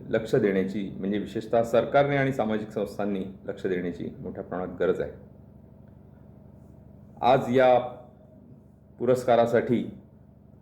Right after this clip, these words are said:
अ, जी आमची निवड झाली आहे, ती एका अर्थाने संपूर्ण घराचीच निवड झाली आहे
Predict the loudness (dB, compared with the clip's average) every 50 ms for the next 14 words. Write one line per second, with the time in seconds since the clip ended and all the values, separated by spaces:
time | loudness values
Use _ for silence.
0 | -20 -20 -20 -20 -20 -20 -20 -20 -20 -20 -20 -18 -18 -18 -18 -16 -12 -8 -4 -2
1 | -2 -2 -2 -2 -2 0 2 4 4 2 2 -2 -6 -8 -8 -6 -2 0 2 2
2 | 4 4 4 4 4 4 2 0 0 -2 -10 -16 -20 -20 -20 -20 -20 -20 -20 -20
3 | -20 -20 -20 -20 -20 -18 -10 -6 -2 0 0 2 4 6 6 6 4 4 2 2
4 | 2 2 0 0 0 -2 -2 0 0 0 2 4 4 6 6 6 4 2 -2 0
5 | 2 2 4 4 2 2 2 2 2 0 0 -2 -6 -12